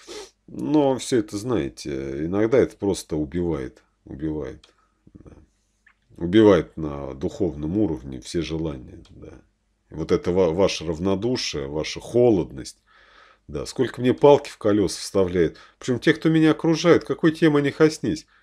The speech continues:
Свобода во Христе, меня те же самые долбили, помню, религиозники,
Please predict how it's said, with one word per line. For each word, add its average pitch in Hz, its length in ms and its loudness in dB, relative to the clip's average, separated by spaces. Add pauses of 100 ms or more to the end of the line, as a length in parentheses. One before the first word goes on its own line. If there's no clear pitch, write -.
(120)
Свобода 139 500 6
во 131 120 6
Христе, 147 500 4
меня 104 320 4
те 117 180 2
же - 80 0
самые 110 360 2
долбили, 104 480 4
помню, 85 360 -2
религиозники, 87 840 0